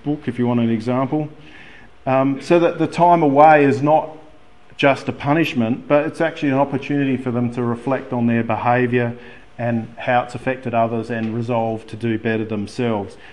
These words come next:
And so here, you know, you can do a prayer afterwards for whatever it is, patience or kindness that they need help with. <coughs> So just remember, you can't give a consequence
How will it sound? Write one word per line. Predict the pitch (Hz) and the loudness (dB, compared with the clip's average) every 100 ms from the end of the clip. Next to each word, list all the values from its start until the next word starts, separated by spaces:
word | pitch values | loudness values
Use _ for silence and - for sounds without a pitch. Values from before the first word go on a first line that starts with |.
| - | -14
And | 110 113 | -12 -6
so | 123 | -4
here, | 113 139 | 0 2
you | 120 113 | 2 2
know, | 117 | 2
you | 117 | 0
can | 117 110 | 0 -4
do | 107 123 | -2 -2
a | 113 | -2
prayer | - 123 120 113 | -4 -4 -2 0
afterwards | 117 117 - 113 107 - | 0 0 -4 -6 -6 -10
for | - 113 113 | -10 -8 -8
whatever | 113 123 120 113 113 | -6 -2 0 0 0
it | 117 | 0
is, | 117 - - - | -2 -6 -18 -4
patience | 127 123 117 120 117 | -2 0 -2 -4 -6
or | 110 | -8
kindness | 104 - 120 120 117 117 | -10 -8 -4 -2 -4 -6
that | 113 | -8
they | 113 | -6
need | 107 110 107 | -6 -6 -6
help | 117 110 117 | -6 -6 -4
with. | 107 98 - | -6 -8 -10
<coughs> | 226 - 247 247 - - - - | -8 -8 -10 -12 -12 -14 -16 -18
So | - 170 165 165 - - - - - - | -2 4 6 4 -2 -14 -18 -20 -20 -10
just | - 214 180 | -2 -2 -2
remember, | 160 156 147 | 0 2 4
you | 123 127 | 2 2
can't | 135 190 208 180 - - - - - - | 0 2 2 2 -4 -18 -20 -20 -20 0
give | 156 147 | 6 6
a | 143 | 6
consequence | - 143 143 - - 117 117 - - - | 0 0 -2 -6 -4 -2 -2 -4 -16 -20